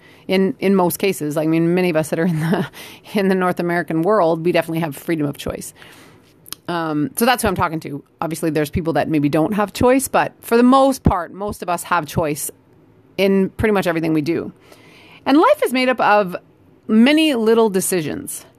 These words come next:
These little decisions are influenced by what we read, what we watch, what we listen to, whom we associate with,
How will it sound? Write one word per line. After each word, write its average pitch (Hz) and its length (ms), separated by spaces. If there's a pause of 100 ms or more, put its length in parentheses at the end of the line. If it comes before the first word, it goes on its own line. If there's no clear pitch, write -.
(400)
These 247 360
little 302 200
decisions 190 580
are - 240
influenced 202 760
by 180 180
what 175 180
we 175 120
read, 196 600 (300)
what 180 160
we 202 100
watch, 170 600 (240)
what 202 140
we 196 120
listen 214 340
to, 214 400 (300)
whom 359 280
we 330 120
associate 247 480
with, 170 380